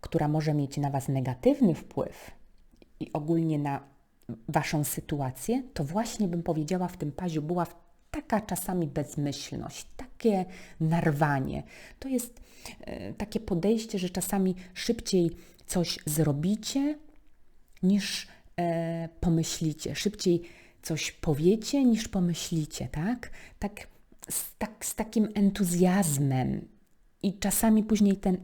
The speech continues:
czujecie sami, że ten entuzjazm was gubi, że nie przynosi wam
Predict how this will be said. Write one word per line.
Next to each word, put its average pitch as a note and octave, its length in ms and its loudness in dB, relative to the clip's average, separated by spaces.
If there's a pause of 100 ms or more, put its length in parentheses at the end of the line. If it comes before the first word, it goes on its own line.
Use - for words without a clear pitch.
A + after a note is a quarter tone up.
(180)
czujecie G3+ 440 6
sami, F#3 360 2
że F#3+ 120 2
ten E3+ 200 0
entuzjazm F#3 800 2
was F3+ 320 0 (280)
gubi, E3 600 2 (540)
że F3 120 -2 (180)
nie F#3+ 160 4
przynosi F#3+ 600 2
wam E3 260 2